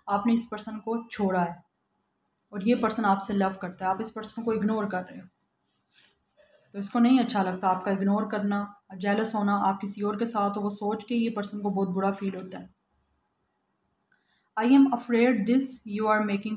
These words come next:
fun of me to your friends।" ये पर्सन डर, डरता है गाइस, ये person बहुत ज़्यादा डरता है कि इसको लगता है जैसे आप अपने फ्र-, किसी friends के साथ इस person को discuss करते हो, whatever,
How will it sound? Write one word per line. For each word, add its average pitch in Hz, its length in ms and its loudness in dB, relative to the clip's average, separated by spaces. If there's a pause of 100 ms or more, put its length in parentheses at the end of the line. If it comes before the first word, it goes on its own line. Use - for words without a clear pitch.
(140)
fun 202 240 2
of 202 220 -4
me 208 120 -4 (220)
to 208 160 -4
your 190 240 2
friends।" 190 460 -6
ये 226 60 -6
पर्सन 226 360 0
डर, 190 280 0 (120)
डरता 196 320 0
है 202 80 0
गाइस, 190 340 -4 (2250)
ये 240 60 -2
person 277 580 6
बहुत 247 200 6
ज़्यादा 277 240 8
डरता 190 300 0
है 180 160 -6 (380)
कि 220 80 -12
इसको 233 320 -2
लगता 247 260 2
है 262 60 2
जैसे 269 220 4
आप 208 160 4
अपने 233 220 0
फ्र-, 226 260 -8
किसी 226 460 -2
friends 220 340 -2
के 240 100 -4
साथ 220 240 2
इस 226 100 -2
person 214 320 -8
को 214 80 -2
discuss 202 380 -4
करते 240 260 -4
हो, 247 80 2
whatever, 208 460 0